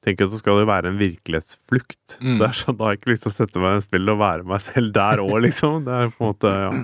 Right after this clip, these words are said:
Speaker 2: Men når det er sagt, da, eh, så dette var også noe som jeg snakket en del om rundt, eh, da The Last of Us, eh, og Brothers og alle disse spillene kom ut. Eh, det er skummelt hvor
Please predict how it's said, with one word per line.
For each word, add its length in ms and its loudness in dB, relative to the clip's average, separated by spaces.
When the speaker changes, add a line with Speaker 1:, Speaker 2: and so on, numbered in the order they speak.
Speaker 2:
Men 100 2
når 100 4
det 80 4
er 80 2
sagt, 220 -8
da, 80 2
eh, 880 4
så 320 2
dette 180 0
var 120 4
også 160 -12
noe 100 -2
som 140 -4
jeg 100 -2
snakket 200 -2
en 120 0
del 140 2
om 160 -2
rundt, 360 -2
eh, 360 0
da 300 0
The 100 -8
Last 240 -6
of 60 -4
Us, 240 -8
eh, 400 -6
og 80 -8
Brothers 400 -4
og 140 -2
alle 100 -6
disse 140 -16
spillene 340 -10
kom 240 0
ut. 300 0
Eh, 880 4
det 140 2
er 160 -2
skummelt 880 -4
hvor 200 4